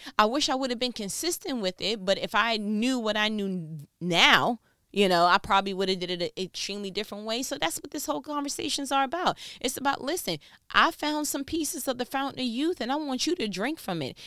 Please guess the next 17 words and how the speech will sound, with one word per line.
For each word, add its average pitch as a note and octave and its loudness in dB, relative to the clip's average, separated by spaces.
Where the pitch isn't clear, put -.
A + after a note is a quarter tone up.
It's - 0
Harriet F4+ -2
Tubman C#4 -2
in A3+ -4
the A3 0
spirit. A3 -2
I F#3+ 0
ain't A#3 -4
even A3+ -8
gonna A3+ -2
hold A3+ -4
you. D#3 -4
I E3+ -14
found A3 -4
freedom B3+ -6
in B3+ -4
certain C4+ -4